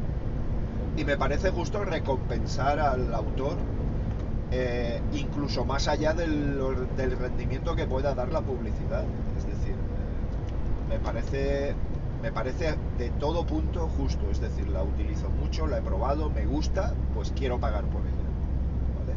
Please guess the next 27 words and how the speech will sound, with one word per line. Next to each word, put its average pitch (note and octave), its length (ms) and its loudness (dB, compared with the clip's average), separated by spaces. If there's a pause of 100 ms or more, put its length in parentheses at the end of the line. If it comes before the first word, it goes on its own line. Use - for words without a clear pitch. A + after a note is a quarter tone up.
(580)
¿vale? B2+ 140 2
Eh, C#3+ 100 0
evidentemente D3 680 0
a C3 60 2
cambio B2+ 280 0
de - 80 0
quitar - 300 0
la - 80 0
publicidad, - 580 0 (300)
si - 180 -2
es G#2 80 0
posible. - 440 -2 (920)
Eh, C3 500 2
nada, D#3+ 220 2
la D3 100 2
consulta C#3+ 460 2
está - 260 0
hecha C#3 220 0
al A#2 80 0
autor. B2 520 -2
Eh, - 260 -2 (120)
no D3+ 140 2
sé D3 340 0
yo C#3+ 200 2
si C#3 200 0
lo C3 160 2
hará, B2 240 2